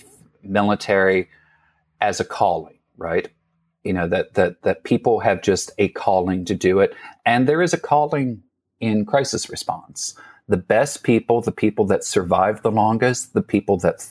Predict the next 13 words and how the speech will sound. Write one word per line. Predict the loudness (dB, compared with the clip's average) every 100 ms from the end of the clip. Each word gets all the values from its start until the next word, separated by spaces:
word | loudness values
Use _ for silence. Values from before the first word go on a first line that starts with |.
| -18 -6
that | 0 0 0 -6 _
even | -2 0 0
thrive | -2 -4 0 2 2 0 -10 _ -20 -20 -4
are | -4
people | -2 -2 2 2
that | 2 0
have | 0 0 0
some | -8 -2 2 2 0 -4 _ _ _ _ _ _ 0
inner | 2 4 2
calling | 0 0 2 2 0 -2
to | -6
do | 0 0 0
it. | -2